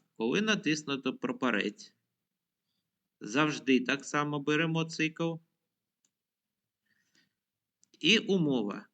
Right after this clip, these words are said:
Якщо наш кіт торкається нашого спрайту маус, то у цьому випадку відбувається наступне. Скрипт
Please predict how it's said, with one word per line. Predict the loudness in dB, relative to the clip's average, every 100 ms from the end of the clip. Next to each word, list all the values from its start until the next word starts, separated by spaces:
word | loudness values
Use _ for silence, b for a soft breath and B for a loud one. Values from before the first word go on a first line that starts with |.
| _
Якщо | -8 0 0 2 0 2 2 2 -2 -10 _ _ _ _ _ _ _ _ _ _ _ _ _ _ _ _ _ _ _ _ _ _ _ _ _
наш | 2 4 4 -2
кіт | 0 0 0 -4 _ _ _ _ _ _ _ _ _ _
торкається | 2 4 4 0 -2 0 -2 -2 -4 -2 -4 _ _ _ _ _ _ _ _ _ _ _ _ _ _ _ _ -4
нашого | 0 2 2 0 -2 -4
спрайту | -6 -2 2 2 0 -6 -12 _ _ _ _ _ _ _ _ _ _ -4
маус, | -2 -2 -2 -4 -6 -14 _ b b _
то | 0 2
у | 2
цьому | 2 2 4 2
випадку | 2 2 -2 -2 0
відбувається | 2 0 -2 -2 0 0 -2 -6
наступне. | -4 -6 -8 -8 -8 -8 -8
Скрипт | -6 -2 0 -2 -6